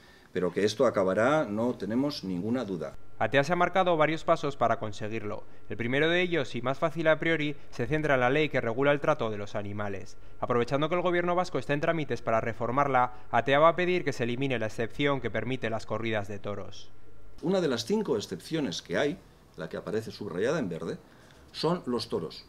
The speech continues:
Speaker 1: Únicamente lo que tiene que hacer el gobierno vasco es extirpar esta definición, que es lo que va a suceder en Cataluña, por cierto, porque en Cataluña ya les adelanto que no va a haber ni un solo documento donde aparezca el término prohibición.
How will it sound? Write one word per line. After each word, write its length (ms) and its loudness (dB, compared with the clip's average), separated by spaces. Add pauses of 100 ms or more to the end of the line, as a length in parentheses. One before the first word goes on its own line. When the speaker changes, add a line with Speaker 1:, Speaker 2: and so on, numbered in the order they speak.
(120)
Speaker 1:
Únicamente 500 0
lo 80 2
que 80 0
tiene 180 0
que 80 -4
hacer 200 -2
el 100 0
gobierno 400 -2
vasco 340 -4 (1040)
es 300 0
extirpar 680 -2 (440)
esta 200 -4
definición, 540 -2 (400)
que 120 2
es 100 2
lo 100 4
que 80 0
va 60 2
a 40 0
suceder 340 0
en 100 -2
Cataluña, 420 0
por 140 -8
cierto, 320 -6
porque 180 -8
en 80 -4
Cataluña 540 0 (420)
ya 140 0
les 160 -2
adelanto 380 2
que 80 2
no 100 2
va 60 6
a 20 6
haber 160 6
ni 80 4
un 140 2
solo 200 2
documento 460 2
donde 160 2
aparezca 400 -2
el 80 -2
término 420 -4
prohibición. 680 -4